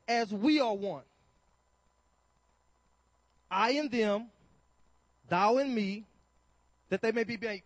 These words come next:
perfect in one, that the world may know that thou hast sent me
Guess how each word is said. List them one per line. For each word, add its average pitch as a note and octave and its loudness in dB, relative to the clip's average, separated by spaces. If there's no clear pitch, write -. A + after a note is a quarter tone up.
perfect D#4 -2
in C4+ -4
one, C#4 -2
that G#3+ -2
the G#3+ 2
world C#4 4
may C4 -2
know C#4 -2
that C4 -12
thou B3 -2
hast A#3+ -4
sent F4 -2
me F#3+ -6